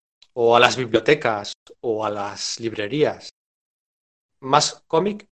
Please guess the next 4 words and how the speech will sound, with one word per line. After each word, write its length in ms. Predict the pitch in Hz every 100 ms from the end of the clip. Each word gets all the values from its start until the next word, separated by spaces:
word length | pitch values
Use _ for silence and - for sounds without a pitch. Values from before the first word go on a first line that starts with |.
| _ _ _ -
infantil. 460 | 120 110 104 98 98 _ _ _ _ _ _ _ _ _ _ _ _ _ _ _ _ _ _ _ _ _ _ _ _ _ _ -
Y 80 | 151
allá 180 | 180
vamos, 420 | 175 185 123 -